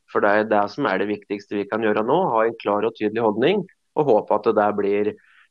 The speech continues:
blir lyttet til, til dem som skal, eh, fatte beslutningen. Så det er derfor vi gjør det i denne rekkefølgen nå,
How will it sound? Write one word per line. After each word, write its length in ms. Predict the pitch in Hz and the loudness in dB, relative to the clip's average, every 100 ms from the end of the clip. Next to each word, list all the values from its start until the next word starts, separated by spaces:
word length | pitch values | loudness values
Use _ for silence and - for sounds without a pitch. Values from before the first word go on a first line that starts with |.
| - | -2
blir 200 | 104 110 | 2 2
lyttet 340 | 104 - 95 | 0 -2 -6
til, 460 | - 101 101 101 98 | -2 0 0 -2 -4
til 120 | - 101 | -4 -4
dem 140 | 95 | -4
som 140 | 95 101 | -6 -10
skal, 340 | - 101 98 | -4 0 0
eh, 400 | 98 87 80 82 - | 0 -4 -6 -8 -6
fatte 340 | - - - | -8 -6 -6
beslutningen. 640 | 98 104 143 - 98 107 104 | -6 -4 -6 -4 -2 -4 -4
Så 100 | - | -2
det 100 | 107 101 | 2 2
er 80 | |
derfor 260 | 104 95 117 | 0 -2 -2
vi 140 | 123 101 | 2 2
gjør 160 | 95 | 4
det 60 | 104 | 2
i 80 | 98 | 2
denne 160 | 95 | 0
rekkefølgen 400 | 95 101 95 101 | -2 -4 2 4
nå, 180 | 104 117 | 4 0